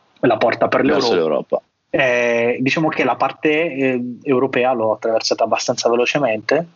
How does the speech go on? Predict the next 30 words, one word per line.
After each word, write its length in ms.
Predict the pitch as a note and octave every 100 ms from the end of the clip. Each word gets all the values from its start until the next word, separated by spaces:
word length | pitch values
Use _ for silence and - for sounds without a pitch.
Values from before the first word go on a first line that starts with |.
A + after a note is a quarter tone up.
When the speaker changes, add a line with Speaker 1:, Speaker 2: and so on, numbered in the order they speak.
| _ -
Speaker 1:
mm, 260 | A2+ G#2+ G#2
perché, 280 | A2+ - A2+
insomma, 480 | G#2+ A#2 A2 G#2
era 100 | G#2+ A2+
una 140 | A#2
zona 180 | A#2 A2+
che 80 | B2
io 80 | A#2+
già 100 | A#2
conoscevo, 760 | - C#3 - B2 A2 A#2 C#3 - - - - -
mi 140 | A#2+
sono 340 | - B2+ B2 A#2
spinto 440 | - C3+ B2 C#3
fino 160 | C#3 B2
a 40 |
Venezia. 640 | A#2+ G#2+ G2 - - G#2+ -
Venezia 560 | C#3+ C3 B2 B2 -
era 100 | C3+
un 100 | A#2 A#2
po', 360 | B2+ A#2+ A#2 - - - _ _ _ _ _ - - -
un 120 | C3
po' 100 | C#3
Speaker 2:
Ma 80 | B2+
quindi 160 | C#3+ D#3
Speaker 1:
l'arrivo, 40 |
Speaker 2:
cosa 140 | C#3+ A#2
hai 60 |
fatto? 200 | - A#2 -
Speaker 1:
no? 40 |
Speaker 2:
Treno? 360 | - C3 G2